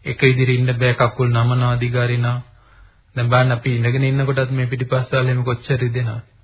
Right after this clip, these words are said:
අය දික් කරනවා, අය දඟලනවා, අය නැගිටින්න දඟලනවා. නැගිට්ටත් හරියනද වැඩි? එහෙනම් ඉඳගත්තත් හිටගත්තත් මොනා කරත් හැම වෙලෙම පීඩාවටපත් වෙලා අපි.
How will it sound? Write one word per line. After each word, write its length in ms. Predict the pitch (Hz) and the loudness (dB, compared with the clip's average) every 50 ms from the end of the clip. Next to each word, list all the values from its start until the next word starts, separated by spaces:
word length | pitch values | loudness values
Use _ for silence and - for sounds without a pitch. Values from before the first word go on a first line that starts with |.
| _ _ _ _ _ _ _ _ - - - _ _ - | _ _ _ _ _ _ _ _ -20 -20 -20 _ _ -6
අය 200 | - 113 120 123 | -2 0 2 2
දික් 200 | 123 127 123 - | 2 0 -2 0
කරනවා, 460 | - 143 131 131 127 127 127 123 123 | 0 0 2 2 2 2 4 4 4
අය 140 | 120 131 139 | 4 4 4
දඟලනවා, 500 | 131 127 127 127 123 120 117 117 117 117 | 4 4 4 4 2 2 2 2 2 2
අය 120 | 120 120 | 0 0
නැගිටින්න 460 | 120 120 117 139 139 - 139 123 120 | 0 0 0 -2 -2 -2 -2 0 0
දඟලනවා. 380 | 117 107 107 104 104 107 110 107 | -2 -2 -2 -4 -4 -6 -4 -4
නැගිට්ටත් 480 | 110 120 123 156 156 147 - 156 147 156 | -2 -2 -2 -2 -2 -2 -2 -2 -2 0
හරියනද 360 | 170 170 185 156 113 101 98 101 | -2 0 0 -2 -2 -2 -2 -4
වැඩි? 280 | 101 101 101 104 120 - - _ _ _ _ _ _ - - _ _ _ _ _ _ _ _ - - - | -4 -6 -6 -8 -10 -12 -16 _ _ _ _ _ _ -20 -20 _ _ _ _ _ _ _ _ -20 -14 -8
එහෙනම් 240 | - 127 117 120 117 | -4 -2 0 0 0
ඉඳගත්තත් 500 | 117 117 131 131 131 127 127 127 - - 123 120 | 2 2 2 2 2 2 0 0 -2 -2 -4 -2
හිටගත්තත් 600 | - 131 120 - 123 120 123 120 117 - - - 120 113 | -2 -2 -2 -2 -2 0 0 -2 -2 -4 -6 -6 -4 -2
මොනා 340 | 117 117 120 131 135 139 139 | 0 0 0 0 0 -2 -2
කරත් 420 | - 139 120 123 120 - - - - - - | -2 -2 -2 -2 -4 -6 -12 -20 -20 -20 -12
හැම 180 | - - 123 123 | -6 -2 0 0
වෙලෙම 320 | 123 120 120 127 131 135 | 2 2 0 0 0 -2
පීඩාවටපත් 880 | 131 - 131 127 127 123 123 120 117 120 120 123 - - 113 117 - - | -2 -2 -2 -2 0 0 0 0 0 0 -2 -2 -4 -4 -6 -6 -8 -10
වෙලා 220 | - 104 107 110 | -12 -10 -10 -12
අපි. 180 | - - - | -12 -16 -20